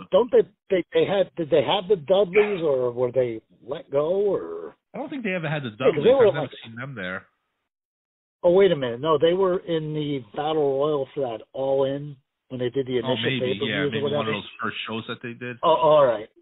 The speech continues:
Speaker 1: Never
Speaker 2: Yeah.
Speaker 1: mind then. Um,
Speaker 2: But,
Speaker 1: but
Speaker 2: but,
Speaker 1: there's
Speaker 2: but
Speaker 1: so
Speaker 2: the way
Speaker 1: many
Speaker 2: I
Speaker 1: more
Speaker 2: see it,
Speaker 1: names
Speaker 2: you
Speaker 1: I
Speaker 2: know,
Speaker 1: could
Speaker 2: you
Speaker 1: sit there.
Speaker 2: Yeah, Christian, uh, Big Show.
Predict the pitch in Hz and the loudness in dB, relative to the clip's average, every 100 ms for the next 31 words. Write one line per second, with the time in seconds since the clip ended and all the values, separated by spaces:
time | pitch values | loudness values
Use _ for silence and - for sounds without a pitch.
0 | _ _ _ _ - 151 135 117 101 110 | _ _ _ _ -2 0 2 0 -2 -6
1 | 113 110 - _ _ _ - 151 139 214 | -8 -12 -16 _ _ _ -2 0 2 0
2 | 165 156 165 143 170 - 185 185 175 165 | 0 -2 -4 -4 -6 -2 0 0 0 -2
3 | 156 - 156 147 160 156 160 156 147 127 | -2 -2 0 -2 -2 -4 -6 -2 0 0
4 | 117 _ _ _ _ _ _ _ - 185 | -4 _ _ _ _ _ _ _ -12 -8
5 | 123 - - 156 - 160 156 147 143 127 | -8 -8 -8 -8 -10 -10 -8 -8 -10 -8
6 | 110 104 135 135 - - 143 135 139 | -8 -8 -10 -10 -12 -12 -8 -8 -10